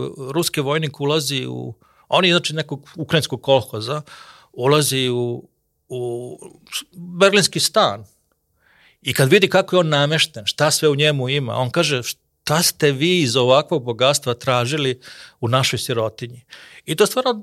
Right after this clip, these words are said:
se, se čovjek pita zašto se to radi. Mislim,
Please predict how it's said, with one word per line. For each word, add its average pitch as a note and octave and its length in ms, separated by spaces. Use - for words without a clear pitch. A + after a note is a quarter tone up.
se, - 360
se F#3 140
čovjek G#3 300
pita G#3 280
zašto D3+ 460
se C#3+ 200
to D#3+ 140
radi. C3+ 320
Mislim, B2+ 420